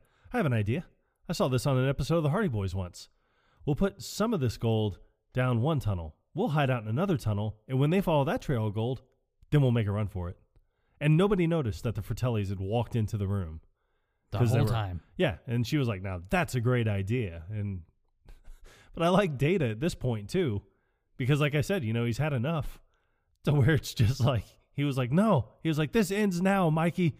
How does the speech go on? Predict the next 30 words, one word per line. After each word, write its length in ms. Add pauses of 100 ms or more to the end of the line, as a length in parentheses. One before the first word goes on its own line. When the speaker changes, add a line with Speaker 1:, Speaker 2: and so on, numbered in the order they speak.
Speaker 1:
We 120
will 120
not 240
be 120
taken 320
alive." 600 (340)
And 180
then 240 (140)
you 100
hear 140
Mouth 280
in 80
the 60
background. 300
He's 80
like, 160
"We? 320 (340)
What's 140
this 160
we 240
stuff?" 520 (540)
<laughs> 440
I'm 120
like, 280 (260)
"What? 340 (680)
I 60
don't 120
know 140
about 220
you, 380